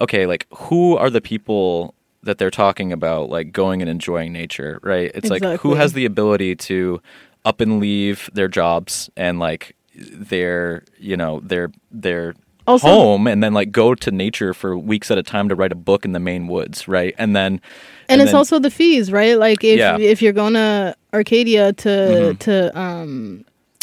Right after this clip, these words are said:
Speaker 2: camp for the weekend, you
Speaker 1: Yeah.
Speaker 2: have to pay for far-, parking, you have to
Speaker 1: Yep.
Speaker 2: pay for where you're camping,
Speaker 1: Mm-hmm.
Speaker 2: and then depending on what you, the,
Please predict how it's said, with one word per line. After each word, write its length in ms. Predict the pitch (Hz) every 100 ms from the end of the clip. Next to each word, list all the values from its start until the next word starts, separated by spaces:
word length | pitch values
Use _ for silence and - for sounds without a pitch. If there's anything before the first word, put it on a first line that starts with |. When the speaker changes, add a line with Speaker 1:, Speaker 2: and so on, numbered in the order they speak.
| -
Speaker 2:
camp 320 | - 208 226
for 100 | -
the 120 | 196
weekend, 460 | 180 175 185 170 175
you 80 | 185
Speaker 1:
Yeah. 60 | 175
Speaker 2:
have 100 | 175
to 80 |
pay 140 | 185 180
for 140 | 180
far-, 200 | 175 208
parking, 580 | - 240 240 254 247 233
you 60 | 196
have 80 | 190
to 40 |
Speaker 1:
Yep. 80 | 175
Speaker 2:
pay 180 | 190 175
for 220 | - 175
where 140 | 175
you're 180 | 170 165
camping, 560 | - 233 214 208 208 208
Speaker 1:
Mm-hmm. 280 | 214 202 180 - -
Speaker 2:
and 160 | 196
then 420 | 185 180 175 175 170
depending 360 | 185 202 202
on 180 | 196 175
what 180 | 190 175
you, 120 | 190
the, 380 | 190 185 180 170